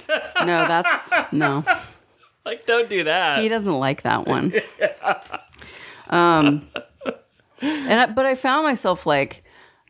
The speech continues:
Speaker 2: like,
Speaker 1: You
Speaker 2: when
Speaker 1: got
Speaker 2: we
Speaker 1: into
Speaker 2: were
Speaker 1: it?
Speaker 2: walking to the hotel and we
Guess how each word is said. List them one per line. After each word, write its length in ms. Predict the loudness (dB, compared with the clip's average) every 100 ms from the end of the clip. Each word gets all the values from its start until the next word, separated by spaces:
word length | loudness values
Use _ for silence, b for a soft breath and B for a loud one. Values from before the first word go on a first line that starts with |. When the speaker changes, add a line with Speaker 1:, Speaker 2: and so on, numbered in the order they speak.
| -2
Speaker 2:
like, 220 | -2 2
Speaker 1:
You 60 |
Speaker 2:
when 100 | 2
Speaker 1:
got 100 | 2
Speaker 2:
we 80 | 2
Speaker 1:
into 120 | 2
Speaker 2:
were 120 | 2 2
Speaker 1:
it? 40 |
Speaker 2:
walking 400 | 2 0 0 -2
to 140 | 0 0
the 100 | 2
hotel 580 | 0 0 0 2 2
and 420 | 2 2 0 -2 0
we 460 | 2 2 2 0